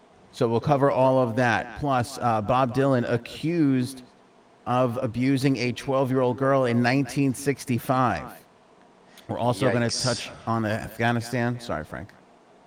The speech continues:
Speaker 2: I said yikes.
Speaker 1: Yeah. Um, Afghanistan and everything that's going on there. We have some crushing news on A League of Their Own. I mean,
Speaker 2: I don't know what this, you told me about this, but I don't know what the news is, and it's, you're freaking me, you're scaring me a little bit here.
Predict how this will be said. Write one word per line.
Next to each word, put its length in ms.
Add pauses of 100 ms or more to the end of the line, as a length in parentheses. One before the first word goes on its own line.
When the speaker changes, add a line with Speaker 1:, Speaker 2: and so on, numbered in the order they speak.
(460)
Speaker 2:
I 60
said 160
yikes. 460 (260)
Speaker 1:
Yeah. 200 (520)
Um, 680 (100)
Afghanistan 720
and 100
everything 260
that's 220
going 300
on 200
there. 360
We 140
have 200
some 160
crushing 460
news 440
on 140
A 80
League 200
of 60
Their 200
Own. 180 (160)
I 120
mean, 440 (400)
Speaker 2:
I 80
don't 140
know 80
what 180
this, 140
you 160
told 260
me 60
about 320
this, 180
but 160
I 100
don't 160
know 260
what 280
the 80
news 320
is, 280
and 160
it's, 200 (440)
you're 100
freaking 320
me, 60
you're 100
scaring 400
me 60
a 80
little 160
bit 100
here. 240